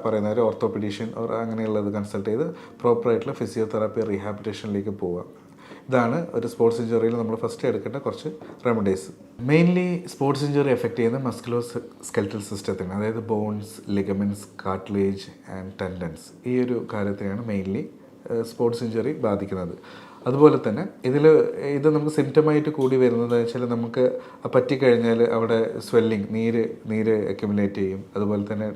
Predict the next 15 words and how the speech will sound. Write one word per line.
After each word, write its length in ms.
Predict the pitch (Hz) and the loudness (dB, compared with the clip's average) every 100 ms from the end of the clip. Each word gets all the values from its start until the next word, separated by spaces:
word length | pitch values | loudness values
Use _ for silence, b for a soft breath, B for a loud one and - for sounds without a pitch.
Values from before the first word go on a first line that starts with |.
| - | -4
തൊട്ട് 200 | 101 113 | -2 0
കഴിഞ്ഞാൽ 220 | 104 104 | 0 0
ഭയങ്കര 340 | 101 98 98 101 | 0 -2 0 2
വേദന, 340 | 98 95 95 101 | 2 2 0 -4
ടെൻഡർനെസ് 460 | 95 98 104 98 | -4 -2 -4 -4
ഉണ്ടാവും. 360 | 104 98 98 98 B B B B B | -4 -4 -4 -8 B B B B B
അതുപോലെ 300 | 113 110 107 101 107 | -2 2 2 0 -2
തന്നെ 340 | 101 104 98 - | -2 -2 -2 -4
എന്താ 260 | - 104 104 | -6 0 0
പറയുക, 220 | 101 101 | 2 2
നമുക്ക് 200 | 107 107 | 0 0
എന്തെങ്കിലും 280 | 113 113 117 | -2 0 -2
ചെയ്യാനുള്ള 440 | - 113 110 110 | 0 0 0 0
ബുദ്ധിമുട്ട്, 380 | 101 101 101 95 | 0 0 -2 0
unable 360 | 98 107 107 | 0 2 0